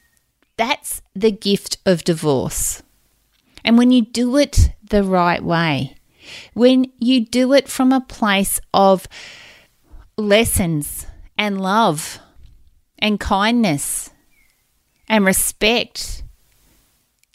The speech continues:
and history, because it's the history which are the lines in the, in the beautiful glass bowl, the gold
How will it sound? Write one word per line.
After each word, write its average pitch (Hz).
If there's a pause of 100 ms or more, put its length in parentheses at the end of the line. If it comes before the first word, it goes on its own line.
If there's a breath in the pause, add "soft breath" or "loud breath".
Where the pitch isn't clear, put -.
(100)
and 214
history, 220 (880 soft breath)
because 226
it's 226
the 220
history 240
which 214
are 208
the 185
lines 180
in 185
the, 175 (220)
in 202
the 180
beautiful 190
glass 165 (200)
bowl, 170 (840)
the 180
gold 185